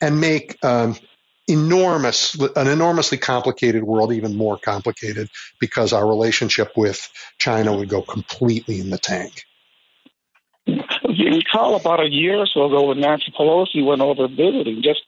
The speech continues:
Speaker 2: before or just after, they were buzzing <laughs> the Taiwanese airspace and stuff with their planes, you know,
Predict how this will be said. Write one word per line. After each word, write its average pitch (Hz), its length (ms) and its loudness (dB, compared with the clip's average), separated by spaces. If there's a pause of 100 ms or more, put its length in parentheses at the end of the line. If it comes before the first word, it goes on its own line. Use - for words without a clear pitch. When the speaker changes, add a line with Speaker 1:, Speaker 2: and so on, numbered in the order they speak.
(140)
Speaker 2:
before 151 440 2
or 139 80 2
just 127 200 -6
after, 151 480 0 (520)
they 147 140 2
were 135 120 2
buzzing 147 600 0 (180)
<laughs> - 200 -20
the 143 360 -2 (360)
Taiwanese 143 680 2
airspace 147 600 2
and 131 120 -4
stuff 147 280 0
with 139 160 2
their 131 160 2
planes, 156 520 0
you 117 80 -10
know, 123 120 0